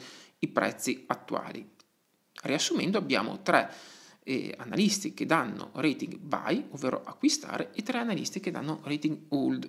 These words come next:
ovvero tenere. Ai prezzi attuali, personalmente, poi non si tratta di consigli per gli acquisti,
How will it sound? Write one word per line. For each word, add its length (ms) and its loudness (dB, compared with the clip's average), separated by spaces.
ovvero 520 2
tenere. 880 6
Ai 120 8
prezzi 280 2
attuali, 420 0
personalmente, 1000 4
poi 180 4
non 140 0
si 140 0
tratta 260 2
di 120 -2
consigli 380 -2
per 160 2
gli 80 0
acquisti, 680 -2